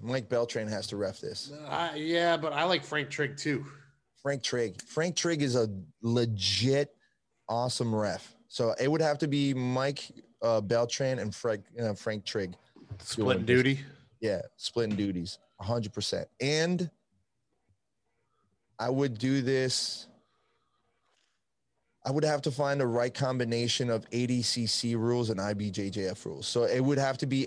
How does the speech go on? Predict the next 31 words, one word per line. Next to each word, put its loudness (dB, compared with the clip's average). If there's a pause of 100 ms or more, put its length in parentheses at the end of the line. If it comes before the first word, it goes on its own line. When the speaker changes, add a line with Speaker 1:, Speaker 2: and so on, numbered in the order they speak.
Speaker 1:
A 2
D 2
C 0
C 0
rules, 2 (120)
like, 2
for -2
five 0
minutes, 0
and 0
then 0 (220)
three 0
minutes 0
overtime 0
I 0
B 0
J 0
J 0
F -6
rules. -12 (440)
Speaker 2:
They're 0
all 8
gonna 2
be 2
five 4
minutes, 0
and -8
they're -2
gonna 0
be -4
quick. -10